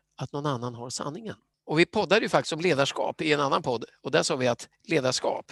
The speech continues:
det är inte att leda någon annan eller bli ledd av någon. Utan ledarskap är när vi leder oss själva. Och det är faktiskt det femte och högsta stadiet i doktor Robert Keegans skala över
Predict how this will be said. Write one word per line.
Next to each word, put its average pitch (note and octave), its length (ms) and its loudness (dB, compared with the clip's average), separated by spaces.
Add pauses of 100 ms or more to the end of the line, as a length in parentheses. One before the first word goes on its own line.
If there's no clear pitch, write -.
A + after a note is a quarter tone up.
(140)
det C#3 100 6
är E3 40 8
inte E3+ 180 0
att A#2 60 -2
leda A#2 400 2 (220)
någon B2+ 300 -6
annan B2 320 -4
eller A2 140 -2
bli B2+ 140 -2
ledd F3 200 2
av C3+ 80 -4
någon. A2 340 -12 (360)
Utan B2+ 260 -2
ledarskap C3+ 580 -2
är A#2+ 120 -2
när A#2 140 -4
vi A2+ 100 -4
leder G2 360 -8
oss G#2 140 -10
själva. D#3 540 -6 (540)
Och A#2+ 100 -2
det D#3 80 2
är F3+ 40 0
faktiskt C3 340 -6
det C3 60 -4
femte A#2 420 -6
och A#2 60 -6
högsta A#2 360 -8
stadiet - 640 -8
i A2+ 100 -6
doktor G#2+ 420 -10
Robert G#2+ 360 -12
Keegans A#2+ 640 -4 (220)
skala A#2+ 560 -6
över G#2+ 380 -6